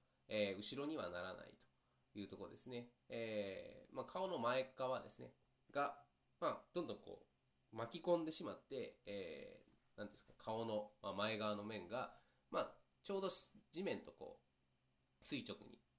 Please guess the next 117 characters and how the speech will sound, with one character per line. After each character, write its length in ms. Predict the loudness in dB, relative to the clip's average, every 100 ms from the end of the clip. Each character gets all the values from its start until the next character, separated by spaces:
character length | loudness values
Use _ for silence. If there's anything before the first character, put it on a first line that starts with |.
| 2
え 600 | 2 2 -2 -2 -4 -2
ー、 20 |
な 120 | -2
る 80 | 0
の 100 | -2
が 120 | -4
い 40 | -4
い 60 |
ん 40 | -6
で 80 | -8
す 120 | -8
け 100 | -6
ど 80 | -4
も、 100 | -2
そ 120 | 0
れ 80 | 2
が 120 | 0 0
だ 100 | -2
ん 100 | 0
だ 100 | -2
ん 80 | -4
こ 180 | -4 -6
う 20 | -2
巻 240 | -2 -2
き 60 | -2
込 100 | -2
む 80 |
っ 40 | -2
て 80 | -10
い 20 |
う 40 | -12
ん 20 |
で 60 |
す 80 | -10
け 100 | -8
ど、 160 | -10 -12 _ -12
あ 180 | -8 -6
の 640 | -6 -8 -12 -14 -16 -8
ー、 20 |
そ 140 | -4 -2
れ 80 | 0
よ 60 |
り 80 | -2
も 160 | -2 -4
も 60 |
っ 60 | -4
と 180 | -6 -10 -4
後 260 | -2 -2
ろ 60 | -4
と 80 | -8
い 40 |
う 20 |
か 80 | -10
手 120 | -6
前 200 | 0 2
側 120 | 2 -2
に 120 | -4
入 140 | -6
っ 20 |
て 100 | -6
き 80 | -10
て 80 | -8
し 140 | -6
ま 100 | -6
っ 100 | -8 -6
て、 220 | -6 -6 -20 -20 _
え 400 | 2 2 4 0
ー、 20 | -2
行 120 | -6
く 60 |
状 120 | -8 -6
態 140 | -8
で 20 |
す 100 | -8
ね。 60 | -6
こ 80 | -2
れ 60 |
は、 240 | 0 -2 -4
あ 120 | -6
の、 100 | -4
逆 220 | -4 -4 -2
に 80 |
良 80 | -2
く 100 | -2
な 80 | -6
い 60 | -8
の 60 |
で、 40 | -4
巻 260 | -4 -4
き 60 | -4
込 120 | -4
ん 20 |
じ 80 | -4
ゃ 20 |
っ 100 | -8 -8
て 100 | -8
る 80 |
の 140 | -8 -8
で、 80 | -10
正 280 | -6 -4
し 40 | -4
く 100 | -4
ハ 140 | -4
ミ 100 | -4
に 60 | -6
乗 100 | -10
っ 80 | -10
て 120 | -12
っ 40 |
て 160 | -12 -14
な 80 | -14
い 80 |
の 140 | -14 -14
で、 200 | -14 -10
そ 140 | -12
こ 160 | -6 0
は、 220 | 0 0